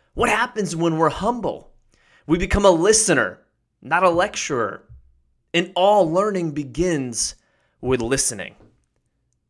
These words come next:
Now, why am I sharing this message here today? Because we're human and we all have days where our pride overtakes our humility. Am I right?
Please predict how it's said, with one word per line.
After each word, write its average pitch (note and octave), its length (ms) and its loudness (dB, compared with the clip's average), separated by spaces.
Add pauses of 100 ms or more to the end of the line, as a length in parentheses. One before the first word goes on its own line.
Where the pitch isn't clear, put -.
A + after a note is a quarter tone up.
(840)
Now, E3 160 0
why A#3 180 2
am C#4 100 0
I A#3+ 60 0
sharing G#3 300 2
this D3+ 120 -2
message C#3 280 0
here B2+ 120 0
today? F#2 300 -8 (260)
Because D#3+ 300 2
we're E3+ 380 4
human G3+ 500 0
and D#3+ 180 0
we F#3+ 320 -6
all E3 280 6
have D3 400 0
days C3+ 540 -4 (320)
where B2 180 4
our C#3 100 8
pride C3 400 0
overtakes A#2 560 -4
our A2 80 0
humility. G2+ 440 -6
Am G#2 100 -6
I A#2+ 60 2
right? D#3 360 2